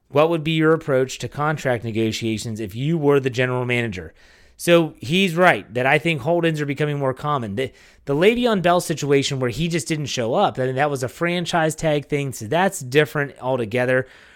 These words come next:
But Le'Veon Bell was also <laughs> one of the best at his position when all this stuff was going down. He wanted that long-term deal.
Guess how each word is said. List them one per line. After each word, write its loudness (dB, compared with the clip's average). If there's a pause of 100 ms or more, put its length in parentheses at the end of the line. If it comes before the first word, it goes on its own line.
(140)
But -4
Le'Veon 0
Bell 0
was -4
also 0
<laughs> -
one -4
of -8
the -8
best -4 (120)
at 2
his -4
position -4 (440)
when 0
all -2
this 0
stuff -6
was -6
going -4
down. -2
He -8
wanted -4
that 0
long-term -4
deal. -4